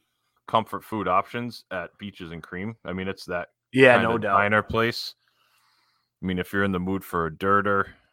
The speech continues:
Speaker 1: French dip, I don't, I mean, that's a definite co-, that's not like a feeling sick food,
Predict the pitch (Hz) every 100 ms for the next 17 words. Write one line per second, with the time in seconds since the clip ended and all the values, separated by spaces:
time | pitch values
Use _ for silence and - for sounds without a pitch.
0 | _ _ _ _ _ _ - 110 107 -
1 | 101 107 - 123 139 117 117 120 107 -
2 | _ _ 123 147 127 85 120 - 92 -
3 | - 131 139 196 160 131 104 98 - 127
4 | 101 - - 147 - 160 165 160